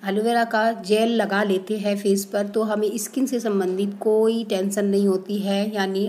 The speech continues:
आप टेंशन फ्री होके जाइएगा बाहर, आपकी त्वचा को कोई नुकसान नहीं होगा। फेस पर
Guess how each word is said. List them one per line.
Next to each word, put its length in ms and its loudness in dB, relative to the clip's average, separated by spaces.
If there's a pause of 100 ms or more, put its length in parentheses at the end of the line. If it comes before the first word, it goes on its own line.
(100)
आप 240 -6
टेंशन 340 -2
फ्री 220 -4
होके 300 -2
जाइएगा 520 0
बाहर, 380 -6
आपकी 420 0 (440)
त्वचा 280 2
को 200 0
कोई 260 2
नुकसान 420 0
नहीं 280 -2
होगा। 360 -6 (320)
फेस 320 -2 (120)
पर 260 -2